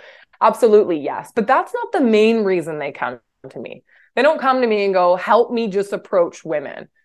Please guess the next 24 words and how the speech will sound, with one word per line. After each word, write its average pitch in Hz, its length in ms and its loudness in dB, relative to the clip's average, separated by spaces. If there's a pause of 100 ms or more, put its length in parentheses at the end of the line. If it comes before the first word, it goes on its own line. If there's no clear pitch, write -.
(260)
They're 202 120 4
coming 240 380 -2
to 233 60 0
me 190 180 0
because 175 360 -6
they're 180 140 0
like, 165 340 -2 (1000)
"I 233 640 4
have 220 280 2
a 214 80 2
weakness 196 840 -2
around 175 560 -2
women 190 320 2
in 170 140 -2
relationships, 170 840 -2
or 175 100 0
I 170 40 -2
have 170 160 -4
a 165 60 -8
challenge 208 580 -2
around 156 280 -4
women 156 200 -4
in 143 100 -8
relationships. - 800 -8